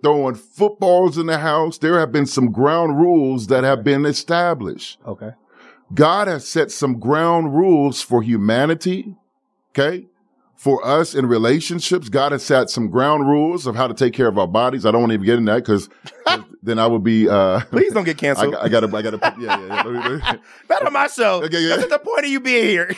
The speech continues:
Speaker 2: <laughs>
Speaker 1: But, okay, let's just, uh, stick with that. God has set
Speaker 2: Yeah.
Speaker 1: some ground rules. In that, we have free will.
Speaker 2: Okay.
Speaker 1: Okay?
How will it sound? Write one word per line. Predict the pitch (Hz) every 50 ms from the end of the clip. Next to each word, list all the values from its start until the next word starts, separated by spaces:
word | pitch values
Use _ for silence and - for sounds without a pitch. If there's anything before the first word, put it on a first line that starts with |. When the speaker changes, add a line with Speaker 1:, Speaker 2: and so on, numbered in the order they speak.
| - -
Speaker 2:
<laughs> | - - - - - 285 285 - - - - 269 294 302 - -
Speaker 1:
But, | 185 190 - - _ _ -
okay, | 151 151 180 170
let's | 175 202 151
just, | 196 196 - - -
uh, | - 196
stick | - - 185 175 156
with | 147 107
that. | 120 107
God | 110 147 160 175
has | 175 -
set | 139 135
Speaker 2:
Yeah. | 120
Speaker 1:
some | 117 143 139
ground | 117 147 151 147 143 135 147
rules. | 156 143 113 82 - - - _ -
In | 180 208 233 240
that, | 220 185 156 160 -
we | 160 175 190
have | 185 175 175 -
free | 180 196 202
will. | 190 185 214 226 240 196 139 - - - _ _ _ - -
Speaker 2:
Okay. | 113 110 - 98 98 104 _ -
Speaker 1:
Okay? | 107 117 - 175 190 208 208